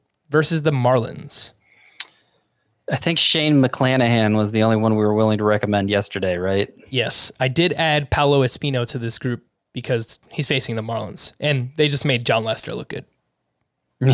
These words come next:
Speaker 2: And Espino's E R A is actually fine this year, but he's a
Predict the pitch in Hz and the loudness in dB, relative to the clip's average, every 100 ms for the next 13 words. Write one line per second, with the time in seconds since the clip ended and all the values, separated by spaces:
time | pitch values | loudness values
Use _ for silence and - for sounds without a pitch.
0 | 101 - - _ - - - - - - | 2 -2 -14 _ -20 -20 -20 -20 -20 0
1 | 139 143 247 269 185 147 - - - 127 | 2 2 4 4 4 2 -2 -6 0 4
2 | 110 123 104 107 101 - 104 92 - _ | 6 6 4 4 2 0 -2 -2 -6 _
3 | - 98 92 90 90 - 87 87 92 90 | 2 2 2 -2 -4 -4 -4 -2 -2 -4
4 | _ _ - - - _ _ _ _ _ | _ _ -20 -18 -20 _ _ _ _ _
5 | 120 117 107 | -2 2 2